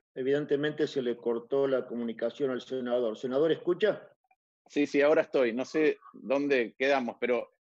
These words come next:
Speaker 2: yo estaba diciendo que estoy de acuerdo con lo que decían el senador Martínez y el senador Burrich, de que para poder asegurar que aquellas cosas que sancionamos tengan cumplimiento efectivo a través del tiempo,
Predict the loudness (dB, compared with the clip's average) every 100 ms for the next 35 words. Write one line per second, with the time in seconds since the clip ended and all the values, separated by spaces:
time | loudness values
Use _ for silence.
0 | _ _ _ _ _ -4 0 2 2 0
1 | -4 -4 -2 -2 -2 -4 -10 -10 -6 -4
2 | -2 -2 -4 -4 -4 -4 -4 -6 -4 -4
3 | -4 -2 -2 -4 -10 -16 _ -12 -4 -2
4 | -2 -2 -4 -6 -6 -10 -6 -4 -4 -4
5 | -6 -4 -8 -10 _ -6 -4 -4 -6 _
6 | _ _ _ -4 -2 0 0 0 0 -2
7 | 0 -2 -2 -4 -4 -4 -8 -8 -12 -12
8 | -12 -12 -12 -10 -6 -6 -8 -10 -8 -10
9 | -12 -20 -14 -10 -8 -4 -4 -4 -4 -2
10 | 0 0 0 -2 0 0 -2 -2 -2 0
11 | -4